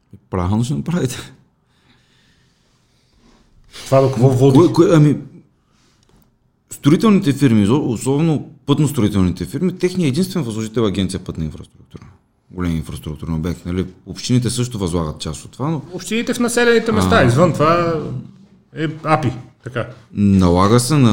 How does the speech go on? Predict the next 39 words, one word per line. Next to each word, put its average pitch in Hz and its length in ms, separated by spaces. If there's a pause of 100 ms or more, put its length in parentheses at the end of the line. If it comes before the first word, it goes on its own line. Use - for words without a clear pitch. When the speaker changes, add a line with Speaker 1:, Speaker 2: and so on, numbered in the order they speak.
Speaker 1:
на, 87 360
на 82 360
строителните 87 480
компании 87 420
да 107 60
се 107 120
съобразяват 113 480
с 123 140
тези 120 200
условия. 117 320 (840)
Speaker 2:
Ако 131 260
искат 120 280
изобщо 107 320
да 117 60
Speaker 1:
А-, 90 40
Speaker 2:
съществуват. - 460
Speaker 1:
ако, 127 140
ако 127 200
искате 170 280
да 113 140
работите, 101 580
работите 139 380
при 143 160
тези - 140
условия. 147 400 (180)
И 123 100
Speaker 2:
Гов-, 127 360
говорихте 147 640
за... 127 180 (460)
Да, 151 360
това 135 180
е 147 60
ясно, 156 240
ако - 140
искате, 117 240
работите 113 360
при - 120
тези 113 140
условия. 90 300